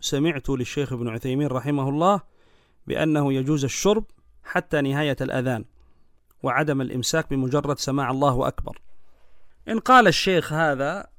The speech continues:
فلعل الشيخ يرى أنه مثلًا الأذان يكون قد دخل أو قد أذن المؤذن قبل الوقت،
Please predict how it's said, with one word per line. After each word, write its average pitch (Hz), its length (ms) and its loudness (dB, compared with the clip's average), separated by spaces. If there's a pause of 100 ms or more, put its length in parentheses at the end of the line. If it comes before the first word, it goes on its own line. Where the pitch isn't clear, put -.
(120)
فلعل 175 420 -4
الشيخ 160 380 0
يرى 147 300 6
أنه 123 260 -2
مثلًا 135 680 -2 (680)
الأذان 143 460 0
يكون 131 640 2 (120)
قد 123 180 -4
دخل 131 480 0 (500)
أو 123 80 -2
قد 127 280 -6
أذن 135 280 0
المؤذن 135 520 -2
قبل 143 260 2
الوقت، 127 480 -4